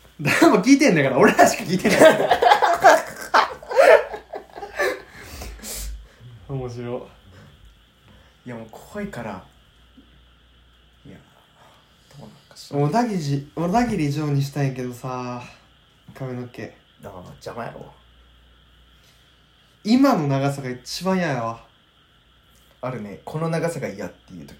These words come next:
Speaker 2: まあ、俺一瞬できるけど。
Speaker 1: 鼻ぐらいまで今あるねん、前髪とか。
Speaker 2: うん。
Speaker 1: でもトップが短いね。全然まとまってくれんくてさ。
Speaker 2: うん。
Speaker 1: こうやってした時にさ、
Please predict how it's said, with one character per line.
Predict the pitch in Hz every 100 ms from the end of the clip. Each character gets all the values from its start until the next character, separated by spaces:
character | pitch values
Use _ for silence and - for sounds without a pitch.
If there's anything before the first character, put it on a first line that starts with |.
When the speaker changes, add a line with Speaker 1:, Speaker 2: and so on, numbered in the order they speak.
| - _ - - _ -
Speaker 2:
ま | 160
あ、 |
俺 | 151 143
一 | 135
瞬 | -
で | 135
き | 117
る | 107
け |
ど。 | -
Speaker 1:
鼻 | - 143 202 247
ぐ | 247 247
ら | 240 240
い |
ま | 196 143
で | 127
今 | 127 127
あ | 123
る | 131
ね | 123 117
ん、 | 117
前 | 120 117
髪 | 117
と | 113
か。 | 107 - - -
Speaker 2:
う |
ん。 | 123 117 107 - _ _ _ _ _ _ _ _ _ _ -
Speaker 1:
で |
も | 143
ト | 226
ッ |
プ | 233 -
が | 143
短 | 135 131 139
い | 127
ね。 | 113 113 _ _ _ _ _ - - _ _ _ _
全 | 156 185 196
然 | 196
ま | 190
と | 175
ま | 180
っ | 170
て | 170
く |
れ | 160
ん | 131
く |
て | -
さ。 | - 120 101 - 147
Speaker 2:
う |
ん。 | 135
Speaker 1:
こ | - _ _ _ _ - 170
う |
や | 240
っ | 240
て | 254
し |
た | 247
時 | 160 139
に | 127
さ、 | 120 127 117